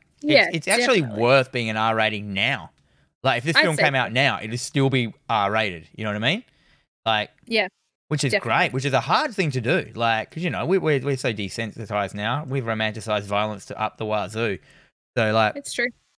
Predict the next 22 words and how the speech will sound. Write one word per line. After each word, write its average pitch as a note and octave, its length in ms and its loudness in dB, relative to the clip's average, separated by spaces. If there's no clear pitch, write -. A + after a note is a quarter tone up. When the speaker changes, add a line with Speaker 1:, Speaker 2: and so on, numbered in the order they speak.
Speaker 1:
but, B2 260 4
yeah, C#3+ 180 4
this D3+ 160 -4
would D3+ 120 -4
still D3 140 2
get B2 120 4
an A2 80 0
R, G#2+ 220 2
I G#2 40 2
reckon, G2+ 200 -4
if F#2+ 80 -8
it G#2 80 -10
came G2+ 160 -2
out F#2+ 140 -4
today. G2 260 -4
So D#3 100 -6
give C#4 140 -2
it A3 40 4
a C#3+ 60 4
watch. - 400 0
Speaker 2:
Yeah, C4+ 200 0
definitely. F#3+ 420 -6